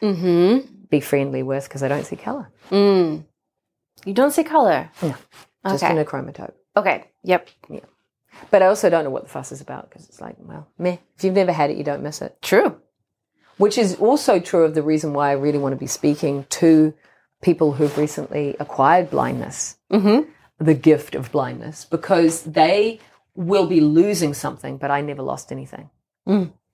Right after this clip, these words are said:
Speaker 2: So I can really help them go, "Well, you don't need it anyway. I know you think you need it. I know you think you're losing the most important thing in your life." And I've been brought up around so many artists who would go, "I would rather die than be blind." I mean,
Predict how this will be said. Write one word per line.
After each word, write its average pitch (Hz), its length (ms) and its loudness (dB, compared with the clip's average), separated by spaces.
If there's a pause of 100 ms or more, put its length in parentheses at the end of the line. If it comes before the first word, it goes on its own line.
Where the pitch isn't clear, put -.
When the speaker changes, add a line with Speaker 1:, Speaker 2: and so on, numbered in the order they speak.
(180)
Speaker 2:
So 160 340 4
I 147 160 0
can 147 180 -12
really 135 220 -8
help 135 340 -6
them 135 500 -8
go, 131 360 4
"Well, 139 360 -2
you 139 140 -6
don't 135 180 -4
need 131 160 -8
it 127 100 -12
anyway. 123 380 -10
I 147 100 0
know 156 220 6
you 156 340 4
think 240 360 0
you 170 80 0
need 131 200 -10
it. - 180 -16 (720)
I 160 80 4
know 165 140 6
you 175 180 4
think 190 300 -2
you're 156 80 2
losing 147 300 -2
the 135 60 -8
most 135 260 -10
important 139 380 -8
thing 131 140 -10
in 127 120 -12
your 131 80 -12
life." 131 320 -12 (200)
And 214 140 2
I've 240 180 2
been 269 220 0
brought 180 220 -2
up 170 180 -2
around 143 420 -2
so 175 640 0
many 151 240 4
artists 123 400 -4
who 151 80 0
would 139 160 -6
go, 131 280 0
"I 139 140 2
would 147 160 0
rather 135 240 0
die 131 500 0
than 127 140 -8
be 135 100 -6
blind." 165 340 0
I - 20 2
mean, 170 220 0